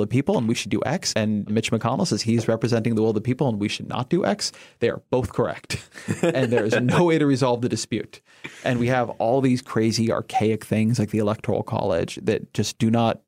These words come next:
serve anything like the purpose they were intended to serve. But for instance, we have now had in, what is it, five elections? Two of them decided by the Electoral College.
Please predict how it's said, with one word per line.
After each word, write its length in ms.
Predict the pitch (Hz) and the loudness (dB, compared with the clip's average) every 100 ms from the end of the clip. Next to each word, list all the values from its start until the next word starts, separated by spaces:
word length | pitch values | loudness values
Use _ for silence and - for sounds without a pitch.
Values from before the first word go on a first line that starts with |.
| _ - - | _ -20 -4
serve 220 | 123 113 | 0 2
anything 360 | 123 120 117 | 2 2 0
like 160 | 110 107 | 0 -2
the 60 | - | -4
purpose 360 | - 104 110 | -4 -4 -4
they 100 | - | -2
were 80 | 107 | -2
intended 340 | 107 113 104 - | -2 -4 -4 -6
to 60 | |
serve. 400 | - 170 147 120 - - - - | -2 2 2 0 -8 -20 -20 -4
But 120 | 120 | -4
for 120 | - | 0
instance, 320 | 277 - - - | -2 -2 -2 0
we 100 | 120 | 0
have 80 | |
now 160 | 127 131 | 2 2
had 300 | 123 151 127 | 2 2 2
in, 180 | - 110 - _ _ _ _ - | 0 -4 -6 _ _ _ _ -6
what 140 | 120 | -4
is 80 | 113 | -2
it, 120 | - | -6
five 460 | - - 113 123 156 | -8 -6 -2 0 0
elections? 680 | 175 175 - 233 233 - - - - _ _ | -2 -2 0 0 0 -4 -8 -14 -20 _ _
Two 260 | - 165 220 | 0 2 2
of 80 | 131 | 0
them 400 | 58 60 - 120 _ | -2 -4 -8 -14 _
decided 440 | 123 123 117 110 107 | -2 2 2 2 0
by 120 | 110 | -2
the 80 | 101 | 0
Electoral 400 | 101 117 - 78 | -2 -4 -4 -4
College. 580 | - 135 117 - - | 0 0 0 -2 -6